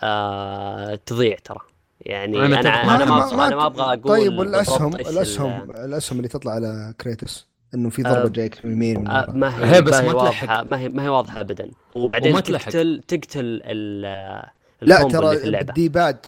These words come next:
Speaker 3: بالديباد، السهم تحت بالديباد يخليك تلف مية
Speaker 1: خلك من
Speaker 3: ثانية.
Speaker 1: ال-، اللفة، ما يخليك تلف ككاميرا، ما، ما، ما تبعد عن الضربة. بس أنا أتكلم عن إيفيد.
Speaker 3: ما تبعد، بس إنه ما تروح
Speaker 1: آه،
Speaker 3: عليك يعني.
Speaker 1: شوف،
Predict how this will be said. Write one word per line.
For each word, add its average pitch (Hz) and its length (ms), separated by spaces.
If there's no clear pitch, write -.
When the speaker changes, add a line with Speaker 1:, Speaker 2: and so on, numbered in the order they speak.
Speaker 3:
بالديباد، 131 840
السهم 147 440
تحت 120 400
بالديباد 139 480
يخليك 135 280
تلف - 460
مية 139 200
Speaker 1:
خلك 175 400
من 123 80
Speaker 3:
ثانية. 123 160
Speaker 1:
ال-، 120 140
اللفة، 117 560
ما 131 140
يخليك 151 300
تلف 165 240
ككاميرا، 123 540
ما، 120 260
ما، 117 180
ما 147 120
تبعد 104 400
عن 101 120
الضربة. 104 320
بس 120 140
أنا 139 100
أتكلم 135 360
عن 120 100
إيفيد. 131 280
Speaker 3:
ما 185 80
تبعد، 139 320
بس 123 240
إنه 175 120
ما 220 100
تروح 120 180
Speaker 1:
آه، 113 60
Speaker 3:
عليك 110 260
يعني. 101 320
Speaker 1:
شوف، - 280